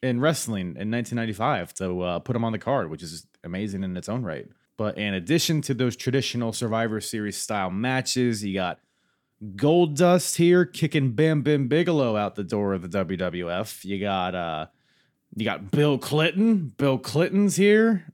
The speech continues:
um, 'cause he was the thing, right? Uh, what else? What else is there? Aja Kong. You got Sonny. You got,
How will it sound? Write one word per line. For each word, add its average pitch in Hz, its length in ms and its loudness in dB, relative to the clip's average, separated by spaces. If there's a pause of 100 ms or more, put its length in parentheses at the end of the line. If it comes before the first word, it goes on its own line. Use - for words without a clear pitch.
(140)
um, 113 840 2 (200)
'cause - 160 -12
he 165 120 0
was 139 220 0
the 101 120 -8
thing, 104 320 -4
right? 113 320 -2 (580)
Uh, 131 600 2
what 202 160 0
else? 190 360 0
What 233 100 6
else 285 180 4
is 113 80 -4
there? 110 180 0
Aja 156 440 4
Kong. 180 640 2
You 117 140 0
got 107 280 -4
Sonny. 170 720 2 (320)
You 107 180 -2
got, 101 460 0